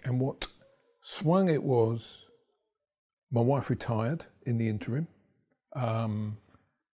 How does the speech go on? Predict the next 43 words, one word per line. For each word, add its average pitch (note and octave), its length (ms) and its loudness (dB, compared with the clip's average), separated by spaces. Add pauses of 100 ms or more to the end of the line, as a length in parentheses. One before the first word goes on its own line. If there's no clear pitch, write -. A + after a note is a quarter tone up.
(180)
she - 140 0
had G#3+ 180 2
quite - 180 -4
a C3+ 40 -4
big B2+ 180 2
job, A#2+ 280 -4 (580)
but - 140 -8 (100)
she - 160 -8
took C3+ 240 -4
early B2+ 180 0
retirement, A2 600 -4 (720)
and C3 340 0
she - 160 2
was F3 140 6
looking E3 180 6
for C3 60 2
something D3 280 0
to B2 60 -6
do. B2+ 440 2
And C3 200 0
she, F3+ 420 2 (400)
we E3 120 4
had E3+ 260 4
in F#3 100 6
our E3 160 0
heads C#3+ 380 4
that C#3 180 -2
she D3 180 0
could C3 220 0
replicate C3 720 -4 (680)
in C#3 120 4
and C#3+ 120 4
around B2 340 0
Brighton, A2 380 -2
because A2 260 -4
it - 60 -10
was A2+ 120 -6
local G#2+ 320 -2
for G#2 240 -4
her, G#2 280 -4
where G2 140 -6
she - 140 -6
lived, G2 460 -6